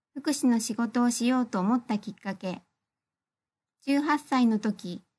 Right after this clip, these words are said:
祖母の介護を手伝っていたんですが、その時に祖母が通っていた施設の職員さんが、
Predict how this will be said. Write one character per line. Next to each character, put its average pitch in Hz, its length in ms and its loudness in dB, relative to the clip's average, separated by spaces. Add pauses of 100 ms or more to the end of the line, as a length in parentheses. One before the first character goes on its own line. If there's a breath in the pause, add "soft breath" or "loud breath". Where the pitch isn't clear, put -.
(200)
祖 277 80 -4
母 285 120 2
の 240 160 4
介 254 240 2
護 208 100 0
を 202 80 0
手 202 140 -4
伝 247 240 -2
っ - 20 -2
て - 140 -4
い 226 100 0
た 226 160 0
ん 214 80 2
で 196 120 0
す 190 120 -6
が、 - 220 -4 (680)
そ - 60 -6
の 254 160 4
時 269 260 0
に 190 240 2 (180)
祖 - 180 -6
母 269 160 2
が 220 100 -2
通 208 120 -2 (120)
っ 220 60 -4
て - 160 -6
い 226 100 0
た 185 300 -4 (400)
施 277 220 -2
設 254 140 -6
の 196 140 0
職 247 320 -6
員 262 160 4
さ 226 200 0
ん 190 100 0
が、 170 220 -8